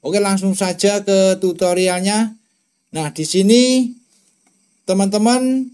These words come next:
bisa menggunakan aplikasi bawaan dari Google, yaitu Google Foto ya.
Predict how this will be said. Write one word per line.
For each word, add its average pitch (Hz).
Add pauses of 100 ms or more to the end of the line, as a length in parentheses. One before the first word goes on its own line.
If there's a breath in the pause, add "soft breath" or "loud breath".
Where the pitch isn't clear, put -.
(160)
bisa 214
menggunakan 196
aplikasi 196 (880)
bawaan 156
dari 160
Google, 190
yaitu 185
Google 160
Foto 185
ya. 151